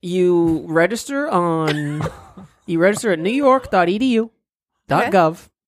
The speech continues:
Speaker 2: Wow, two extensions.
Speaker 1: There's two extensions. It's a very popular place.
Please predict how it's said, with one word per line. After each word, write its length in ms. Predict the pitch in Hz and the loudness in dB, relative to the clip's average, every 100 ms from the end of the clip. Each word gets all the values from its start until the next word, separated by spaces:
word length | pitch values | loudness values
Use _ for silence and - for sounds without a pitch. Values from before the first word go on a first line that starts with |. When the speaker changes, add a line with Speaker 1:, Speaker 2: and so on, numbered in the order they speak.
| _ _ _ _ | _ _ _ _
Speaker 2:
Wow, 260 | 101 117 | 0 0
two 380 | 101 - 123 170 | -2 -4 -2 0
extensions. 500 | 156 - 104 135 - | -2 -2 -6 -6 -2
Speaker 1:
There's 220 | 170 160 | -2 0
two 180 | - 226 | 2 2
extensions. 560 | 285 - 240 233 254 220 | 2 0 0 0 -4 -4
It's 260 | 143 - - _ | -6 -8 -16 _
a 180 | 156 147 | -2 -2
very 380 | 135 131 240 330 | -2 2 2 2
popular 420 | 247 247 240 220 | 0 -2 -4 -8
place. 480 | 190 220 185 - | -6 -4 -6 -8